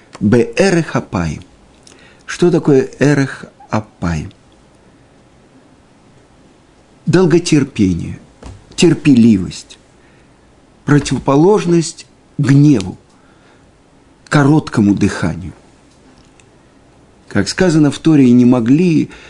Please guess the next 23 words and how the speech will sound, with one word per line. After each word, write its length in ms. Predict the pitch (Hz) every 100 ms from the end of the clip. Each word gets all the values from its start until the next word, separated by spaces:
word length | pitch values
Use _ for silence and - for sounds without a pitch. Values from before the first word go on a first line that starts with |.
| -
слушать 840 | - - 147 196 175 - 131 - - _ - -
Моше 760 | - 135 143 - - 226 185 - -
микоцер 840 | 151 143 - 208 196 - 175 - -
руах, 540 | - 123 110 - - - _ - - - -
из-за 220 | 135 127
того, 240 | 156 165 -
что 500 | - 165 143 - 76 131 175
дух 300 | - 233 -
их 180 | 160 131
был 440 | 117 185 165 123 - - - -
коротким, 600 | 190 208 127 - 95 92
дыхание 560 | 180 180 214 202 151 151
их 100 | 123
было 240 | 160 131
короткое, 720 | - 185 175 131 - - - - - -
потому 240 | 147 156 156
что 160 | -
они 160 | 165 165
думали 340 | 180 170 165
только 480 | 160 - 214 202 190
про 300 | 170 160 156
исполнение 840 | 147 - 147 151 156 190 180 175 156
нормы, 580 | 147 175 196 165 156